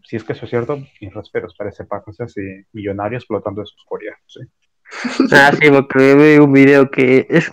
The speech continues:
Speaker 2: es una huevada, ¿sabes? Porque las productoras o las disqueras crean los grupos, ¿sabes? Como que un grupo se formó y,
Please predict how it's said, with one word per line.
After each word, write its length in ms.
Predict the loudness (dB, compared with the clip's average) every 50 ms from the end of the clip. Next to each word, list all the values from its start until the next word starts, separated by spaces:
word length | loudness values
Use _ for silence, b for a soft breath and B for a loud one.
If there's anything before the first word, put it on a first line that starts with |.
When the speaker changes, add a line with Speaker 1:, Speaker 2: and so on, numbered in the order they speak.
| -14 _ -4
Speaker 2:
es 200 | -2 -2 -2 -2
una 160 | -2 0 2
huevada, 440 | 2 2 2 2 2 0 0 -2 -8 -10 -12 -14 -10 -8
¿sabes? 220 | -8 -8 -8 -8
Porque 360 | -12 -16 -18 -18 _ -20 -20 -20 _ _ _ _ _ _ _ _ _ _ _ _ _ _ _ _ _ -6
las 340 | -4 -2 -2 -2 -4 -8 _ _ _
productoras 840 | -6 -4 -2 -2 -2 -2 -4 _ -4 -2 0 2 2 2 0 -2 -4 -6
o 80 | -6 -6
las 160 | -4 -4 -4
disqueras 640 | -6 -8 -8 _ -4 -2 2 2 0 0 -2 _ _ _ _ _ _ _
crean 500 | -4 -2 0 0 0 0 -2 -4 -8 -10
los 180 | -12 -12 -8 -6
grupos, 480 | -4 -4 -4 -4 -6 _ -14 -18 -18 _ _
¿sabes? 300 | -14 -10 -8 -8 -8 -8 _
Como 220 | -8 -8 -8 -8
que 100 | -8 -8
un 120 | -6 -6 -4
grupo 300 | -4 -6 -6 -8 _ -14
se 140 | -14 -14 -14
formó 420 | -10 -10 -12 -10 -8 -6 -6 -4 -4
y, 280 | -6 -8 -10 -14 -14